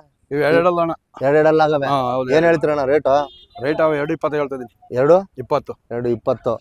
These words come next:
Speaker 1: ಹಾ, ಹಾ.
Speaker 2: ಹಾ, ಹಾ. ಹಾಗೆ ಬನ್ನಿ ಅಣ್ಣ.
Speaker 1: ಹ್ಮ್.
Speaker 2: ಅಣ್ಣ, ಇವು?
Speaker 1: ಇವು ಹಾಲಲ್ಲ ಅಣ್ಣ.
Speaker 2: ಇವು ಹಾಲಲ್ಲಿ ಕರುಗಳು?
Speaker 1: ಹೌದಣ್ಣ.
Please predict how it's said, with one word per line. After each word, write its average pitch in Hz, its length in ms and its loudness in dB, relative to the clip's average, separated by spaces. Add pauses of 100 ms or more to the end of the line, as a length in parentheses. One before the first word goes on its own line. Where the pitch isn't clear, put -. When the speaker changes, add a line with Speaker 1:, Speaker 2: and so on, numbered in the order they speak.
Speaker 1:
ಹಾ, 120 140 -6
ಹಾ. 107 180 -8
Speaker 2:
ಹಾ, 110 120 -12
ಹಾ. 110 120 -14 (1900)
ಹಾಗೆ 160 200 0
ಬನ್ನಿ 156 180 -2
ಅಣ್ಣ. 156 120 -2
Speaker 1:
ಹ್ಮ್. - 680 -20
Speaker 2:
ಅಣ್ಣ, 110 240 -6
ಇವು? 160 180 4 (300)
Speaker 1:
ಇವು 151 100 0
ಹಾಲಲ್ಲ 196 320 6
ಅಣ್ಣ. 170 140 0 (260)
Speaker 2:
ಇವು 139 140 0
ಹಾಲಲ್ಲಿ 160 260 6
ಕರುಗಳು? 156 300 4 (140)
Speaker 1:
ಹೌದಣ್ಣ. 143 300 2